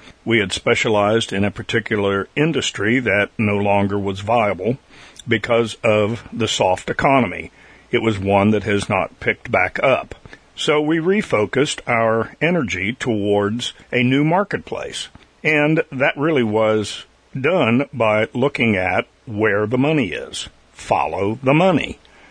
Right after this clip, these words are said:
Right now, there are several arenas where money is very prevalent. One of them is in the government arena,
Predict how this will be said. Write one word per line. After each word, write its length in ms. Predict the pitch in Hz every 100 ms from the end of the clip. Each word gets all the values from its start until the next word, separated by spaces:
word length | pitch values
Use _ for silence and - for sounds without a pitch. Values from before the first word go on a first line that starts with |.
| - - - 120
Right 240 | 170 165
now, 420 | 165 160 139 165
there 200 | 139 113
are 100 | 107
several 600 | - 139 131 110 101 87 -
arenas 640 | 104 110 170 151 113 135 -
where 360 | 101 101 110 -
money 300 | 104 104 113
is 300 | 104 104 95
very 420 | 117 101 98 98
prevalent. 560 | - 131 95 82 - - -
One 320 | 110 104 107
of 100 | 107
them 200 | 110 104
is 200 | 101 107
in 140 | 101
the 80 | 95
government 460 | 95 110 113 107 101
arena, 420 | 101 107 131